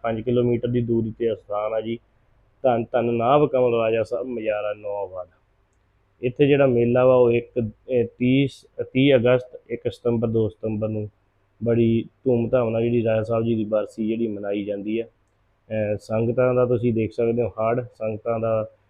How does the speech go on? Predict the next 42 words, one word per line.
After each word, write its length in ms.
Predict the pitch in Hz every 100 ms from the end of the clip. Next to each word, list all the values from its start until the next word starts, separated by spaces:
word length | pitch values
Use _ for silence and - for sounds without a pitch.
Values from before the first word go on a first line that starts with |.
| _ 113
ਰਾਜਾ 260 | 113 117 120
ਸਾਹਿਬ 340 | 120 120 117
ਜੀ 100 | 113
ਦੇ 100 | 113
ਪ੍ਰਤੀ 340 | 107 113 113 110 -
ਪਿਆਰ। 360 | 110 107 117
ਅਹ, 1300 | 117 - _ _ _ _ _ _ _ - 113 113 110 - -
ਬਹੁਤ 500 | 123 120 123 143 -
ਸੰਗਤ 300 | 127 123 123
ਜਿਹੜੀ 240 | 135 135
ਹੈ, 60 | 131
ਸਾਢੇ 360 | 120 123 131
ਨੌ, 300 | 127 117 117
ਦਸ 280 | 113 113 110
ਵਜੇ 160 | 113 113
ਦੇ 80 |
ਵਿੱਚ 220 | 110 107 104
ਵਿੱਚ 200 | 110 110 110
ਰਾਤ 300 | 110 107 107
ਨੂੰ 140 | 110 107
ਵੀ 180 | 107 107
ਇੰਨਾ 260 | 113 113 110
ਸੰਗਤ 300 | - 107 101 98
ਦਾ 80 | 101
ਹੜ੍ਹ 200 | 98 101
ਹੁੰਦਾ। 280 | 110 101 113 _ _ _ _ -
ਆਪਾਂ 240 | 113 117
ਟੇਕਿਆ 460 | 113 113 - 117 113
ਮੱਥਾ 420 | 110 107 - 117
ਤੇ 140 | 117
ਸੀਸ 300 | 107 - 110 -
ਝੁਕਾ 240 | 117 117
ਕੇ 120 | 104
ਲੰਗਰ 320 | 113 107 107 107
ਪ੍ਰਸ਼ਾਦਾ 380 | 104 107 104
ਛਕ 240 | 101 - 101
ਕੇ 180 | - 101
ਤੇ 140 | 104
ਆਪਾਂ 240 | 101 -
ਉੱਥੋਂ 260 | 98 104 98
ਵਿੱਚ 120 | 98 - -
ਤੁਰ। 220 | 90